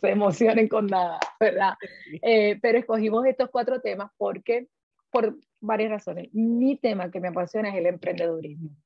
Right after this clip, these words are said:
Speaker 1: Eh, Johanna, yo madre he sido por veintiséis años, mi hija mayor tiene veinticinco, cumple veintiséis en dos meses. Eh, eh, pastora he sido por veintisiete. Yo comencé a pastorear a la edad de veinte años,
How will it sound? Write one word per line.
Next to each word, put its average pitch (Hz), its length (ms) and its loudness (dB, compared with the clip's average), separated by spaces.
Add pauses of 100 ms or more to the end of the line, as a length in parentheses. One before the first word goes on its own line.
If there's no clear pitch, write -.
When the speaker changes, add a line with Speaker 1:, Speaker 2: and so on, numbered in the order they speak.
(460)
Speaker 1:
Eh, 185 680 4 (200)
Johanna, 226 280 4
yo 202 460 2
madre 233 680 4
he 220 60 -2
sido 220 420 -2
por 208 180 -2
veintiséis 185 540 -8
años, 233 260 0
mi 233 120 -2
hija 185 120 -6
mayor 190 280 -2
tiene 196 200 -6
veinticinco, 190 640 0
cumple 208 280 2
veintiséis 208 440 2
en 208 80 6
dos 202 140 4
meses. 175 380 -4 (680)
Eh, 214 540 4 (320)
eh, 254 120 0
pastora 254 720 0 (340)
he 202 120 -8
sido 214 260 -6
por 226 160 -2
veintisiete. 180 800 -8 (220)
Yo 190 120 -8
comencé 196 280 -8
a 196 80 -6
pastorear 208 640 0
a 190 120 -2
la 180 100 -2
edad 185 240 0
de 180 220 0
veinte 180 360 -2
años, 196 520 -6